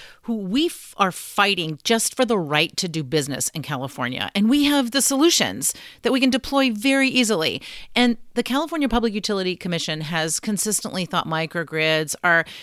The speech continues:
you know, this is all nascent technology. We'll get to it eventually. Well, you know, they're talking about it now. So the commission and all of the structures of government in California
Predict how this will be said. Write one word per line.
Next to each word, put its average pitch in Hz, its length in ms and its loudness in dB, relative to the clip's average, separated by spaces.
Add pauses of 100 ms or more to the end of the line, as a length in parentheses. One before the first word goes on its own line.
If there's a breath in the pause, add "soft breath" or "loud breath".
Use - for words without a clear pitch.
(100)
you 180 80 -6
know, 180 60 -4
this 196 160 0
is 185 120 0
all 185 160 2
nascent 170 540 -2
technology. 165 800 0
We'll 170 280 0
get 165 240 0
to 175 100 -4
it 156 80 0
eventually. 156 420 -2
Well, 196 160 4
you 214 180 4
know, 214 220 4
they're 214 140 2
talking 196 300 2
about 175 220 2
it 165 120 0
now. 160 400 0 (200 loud breath)
So 254 160 2
the 233 80 4
commission 214 800 0
and 180 200 -2
all 180 300 -2
of 170 160 -4
the 170 60 -6
structures 175 640 -2
of 156 180 -6
government 156 560 -2
in 165 120 -6
California 156 760 -4